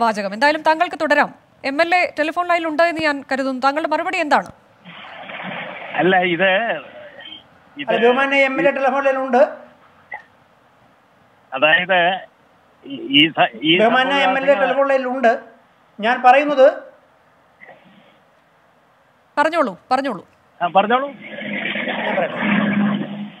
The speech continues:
Speaker 2: ഞാൻ
Speaker 3: ഞാൻ പറയുന്നത്, നിങ്ങളൊന്ന് ആലോചിച്ച് നോക്കാം, വെളുപ്പാൻ കാലത്ത് മൂന്ന് മണിക്ക് പെരിയാർ നദി കരകവിഞ്ഞൊഴുകുന്നു. ഈ നദി, ഈ വെള്ളം, ഏഹ്, ഒരു കാര്യം കൂടെ പ്രത്യേകം, ബഹുമാന്യ എം എൽ എക്ക് അറിയാവുന്ന കാര്യമാണ്, അല്ലെങ്കിൽ എന്നോടൊപ്പം ചർച്ചയിൽ പങ്കെടുത്ത ഷാജിക്ക് അറിയാവുന്ന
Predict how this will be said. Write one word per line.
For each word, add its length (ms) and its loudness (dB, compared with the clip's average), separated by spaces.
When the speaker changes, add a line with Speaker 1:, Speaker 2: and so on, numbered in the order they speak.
Speaker 2:
ഞാൻ 140 4
Speaker 3:
ഞാൻ 220 4
പറയുന്നത്, 420 4
നിങ്ങളൊന്ന് 360 0
ആലോചിച്ച് 340 2
നോക്കാം, 240 4
വെളുപ്പാൻ 560 6
കാലത്ത് 300 4
മൂന്ന് 360 2
മണിക്ക് 320 -4
പെരിയാർ 340 4
നദി 180 -2
കരകവിഞ്ഞൊഴുകുന്നു. 720 2
ഈ 20 4
നദി, 280 2
ഈ 40 0
വെള്ളം, 380 8
ഏഹ്, 260 6
ഒരു 100 4
കാര്യം 320 2
കൂടെ 160 2
പ്രത്യേകം, 400 2
ബഹുമാന്യ 460 0
എം 120 -6
എൽ 100 4
എക്ക് 160 2
അറിയാവുന്ന 360 2
കാര്യമാണ്, 360 2
അല്ലെങ്കിൽ 240 -4
എന്നോടൊപ്പം 360 2
ചർച്ചയിൽ 280 0
പങ്കെടുത്ത 300 0
ഷാജിക്ക് 320 0
അറിയാവുന്ന 280 0